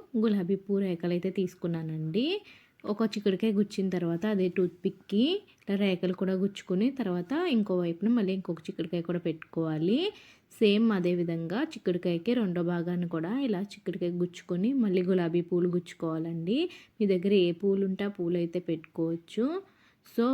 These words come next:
గులాబీ రేఖలు అయితే మనం పెట్టిన తర్వాత ఎక్కువ తక్కువ అడ్జస్ట్ చేసుకోవచ్చు మొత్తం రథం అయిపోయిన తర్వాత. So, రెండు పక్కలనే ఇలా, ఇలా చేసుకున్న తర్వాత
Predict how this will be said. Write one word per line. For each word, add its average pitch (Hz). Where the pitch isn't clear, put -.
గులాబీ 190
రేఖలు 185
అయితే 185
మనం 208
పెట్టిన 190
తర్వాత 170
ఎక్కువ 196
తక్కువ 190
అడ్జస్ట్ 170
చేసుకోవచ్చు 175
మొత్తం 196
రథం 165
అయిపోయిన 165
తర్వాత. 156
So, 240
రెండు 220
పక్కలనే 190
ఇలా, 190
ఇలా 190
చేసుకున్న 180
తర్వాత 165